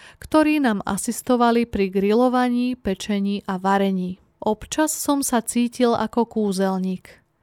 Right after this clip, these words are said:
Varenie je exaktná veda, pri ktorej sa musíte sústrediť na celý proces a výsledok.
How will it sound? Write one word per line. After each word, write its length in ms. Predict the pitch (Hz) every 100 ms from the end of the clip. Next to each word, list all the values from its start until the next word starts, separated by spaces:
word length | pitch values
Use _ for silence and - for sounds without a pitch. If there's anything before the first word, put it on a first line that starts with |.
| -
Varenie 720 | 202 220 254 247 240 226 226
je 60 | 190 -
exaktná 720 | 208 226 254 - - 262 226
veda, 400 | 180 175 190 226 - - -
pri 160 | - 349
ktorej 400 | - 330 320 294
sa 160 | 214
musíte 480 | 208 247 262 247 208
sústrediť 720 | - 233 226 254 226 220 214
na 160 | 214 190 185
celý 320 | - 262 277
proces 640 | - 208 196 - 254 -
a 160 | - 220
výsledok. 720 | 190 175 - - 185 180 -